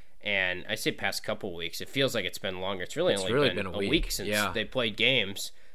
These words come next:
Speaker 1: I mean, since that U N C game, that was Tuesday or Wednesday even,
Speaker 2: Wednesday,
Speaker 1: right?
Speaker 2: yep.
Speaker 1: Yeah. So, anyway, I digress. But he's been doing a great job of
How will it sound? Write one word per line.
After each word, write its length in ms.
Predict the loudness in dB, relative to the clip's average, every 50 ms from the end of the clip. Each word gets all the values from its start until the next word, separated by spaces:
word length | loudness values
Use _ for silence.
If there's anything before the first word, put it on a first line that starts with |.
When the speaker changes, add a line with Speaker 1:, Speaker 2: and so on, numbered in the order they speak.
| -10 -8 -6
Speaker 1:
I 40 |
mean, 240 | -4 -2 -2 -2 -4 -6
since 240 | -6 -6 -4 -2
that 160 | 0 0 0 0
U 160 | 0 -2 -2
N 100 | -2 -2
C 200 | -2 -2 -2 0
game, 240 | 0 0 0 0 -2
that 100 | -4 -6
was 160 | -6 -6 -8
Tuesday 520 | -6 -4 -4 -4 -2 0 2 4 4 4 4
or 180 | 2 0 -2 -6 -8
Wednesday 540 | -4 0 2 2 2 0 0 -2 -4 -4 -4
even, 100 | -2 0
Speaker 2:
Wednesday, 300 | 0 2 2 2 0 0 0
Speaker 1:
right? 100 | -2 -4 -2
Speaker 2:
yep. 240 | -2 -2 -2 -2 -6 -10 -10 -10 -10 -10 -10 -10 -6 -2
Speaker 1:
Yeah. 380 | 2 2 4 4 4 2 0 -2 -6 -8 -6 -6 -6 -6
So, 520 | -2 2 4 6 6 6 4 2 0 -2 2 4
anyway, 400 | 6 6 6 6 4 0 -2 -2 -4 -8 -10 -10 -8 -2 0
I 80 | 2
digress. 500 | 2 4 2 2 2 2 2 2 0 0
But 320 | -4 -2 0 0 0 0 -2 -6
he's 420 | -4 0 2 4 4 4 4 2
been 320 | 0 0 2 2 2 2 0
doing 260 | 0 0 2 2 2
a 60 | 0
great 240 | 0 0 0 0 0
job 460 | 0 0 2 2 2 2 0 -2 -4
of 160 | -6 -6 -6